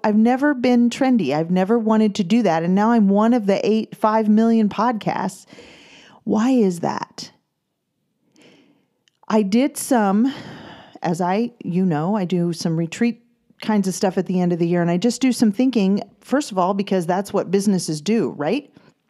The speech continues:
They review what was working, where's the space, where are they having impact, because you keep doing that going forward or you delete some of that. And while we don't have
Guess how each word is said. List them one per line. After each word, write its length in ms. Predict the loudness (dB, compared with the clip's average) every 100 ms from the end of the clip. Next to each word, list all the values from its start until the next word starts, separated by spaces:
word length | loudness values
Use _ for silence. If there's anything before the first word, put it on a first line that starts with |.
| _ _ _ _ -10
They 360 | -2 0 0 -4 -8 -20 -20 -18 -2
review 600 | 0 2 2 2 2 -2 _ _
what 240 | 0 0 2
was 180 | 0 0
working, 440 | -2 0 0 2
where's 320 | 2 2 0
the 120 | -2
space, 680 | -4 -4 -2 0 -2 -4 -14 _ _ _ _ _ _ _ _
where 220 | -2 0 2
are 60 |
they 120 | 2
having 320 | 0 0 2 2
impact, 640 | 2 0 -4 -6 -8 -16 _ _ _ _ _ _ _ _ -4
because 400 | -4 0 0 0
you 80 | -2
keep 300 | 0 -2 2
doing 320 | 2 4 2
that 260 | 2 -2
going 300 | 0 0 2
forward 600 | -2 0 0 2 2 0 -4 0
or 400 | 2 2 2 0
you 580 | 0 2 2 0 -2 _ _ _ -2
delete 400 | 0 2 0 0
some 240 | -2 -2
of 80 | -4
that. 340 | -8 -10 -14 -6
And 360 | -2 0 2 0 -4 -20 -20 -4
while 340 | 0 2 2
we 220 | 2 2
don't 300 | 4 2 0
have 600 | -2 0 2 2 0 -4